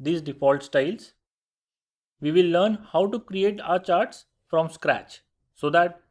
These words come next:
we have all the customized options at our disposal. The amount of time that you will invest in choosing the right format, right color, and then the right style from all these options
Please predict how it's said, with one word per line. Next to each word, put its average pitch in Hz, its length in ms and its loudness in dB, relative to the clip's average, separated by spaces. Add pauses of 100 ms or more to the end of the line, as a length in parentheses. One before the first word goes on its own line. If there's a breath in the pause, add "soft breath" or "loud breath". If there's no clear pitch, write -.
(140)
we 165 120 -4
have 185 200 0 (160)
all 180 220 2
the 214 120 -6
customized 170 560 -4
options 160 540 -6 (160)
at 139 220 -2
our 165 80 2
disposal. 107 500 -6 (1500)
The 175 280 -8
amount 185 280 0
of 254 160 -4
time 208 240 -2 (140)
that 156 180 -2
you 196 120 0
will 196 140 2
invest 165 560 -4 (100)
in 170 220 -6
choosing 180 380 2
the 180 100 2
right 156 260 2
format, 147 640 0 (220)
right 151 300 0
color, 143 460 2 (400)
and 147 180 -4
then 151 180 -2
the 151 120 0
right 147 260 0
style 156 480 -2 (460)
from 143 260 -2
all 147 180 4
these 165 180 -2
options 143 600 -4